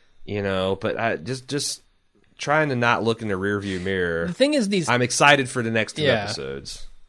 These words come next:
Speaker 2: Th-, these threads don't converge is the thing, right? They all converge at the end of Terminus, at the night when Glenn and Abraham leave.
Speaker 1: I
Speaker 2: right?
Speaker 1: was, yeah, I don't know, uh, the scene of,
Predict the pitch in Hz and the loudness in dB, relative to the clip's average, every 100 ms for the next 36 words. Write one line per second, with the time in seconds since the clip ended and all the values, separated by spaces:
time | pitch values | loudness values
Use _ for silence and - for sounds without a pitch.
0 | 156 180 180 196 202 214 190 127 131 135 | -6 -2 0 0 4 4 4 4 2 2
1 | 131 107 104 98 107 98 104 123 107 95 | -6 -4 -6 -4 -6 -6 -6 -2 -2 -2
2 | 110 113 127 131 127 156 165 147 123 127 | 0 0 2 2 8 8 6 0 2 2
3 | 120 113 110 117 107 - 110 95 95 - | 2 -2 -4 -4 -6 -6 -6 -6 -12 -14
4 | - - _ _ _ _ - 120 135 131 | -16 -18 _ _ _ _ 0 0 2 4
5 | 131 120 123 123 120 117 117 120 _ _ | 4 4 0 0 2 0 -2 -6 _ _
6 | _ _ - - - 139 135 131 123 123 | _ _ -20 -10 -2 0 2 2 2 -2
7 | 120 123 120 117 110 113 117 107 104 98 | -4 -2 0 0 -2 -2 -2 -4 -6 -6
8 | 113 147 95 104 - - _ _ _ 147 | -4 -4 -6 -14 -20 -20 _ _ _ 6
9 | 180 233 220 - 190 170 156 143 143 185 | 8 8 6 2 6 6 8 4 4 2
10 | 170 160 143 120 120 101 98 - 113 113 | 2 -2 -2 -4 -8 -12 -12 -14 -14 -10
11 | - 165 160 127 104 | -10 -8 -6 -8 -8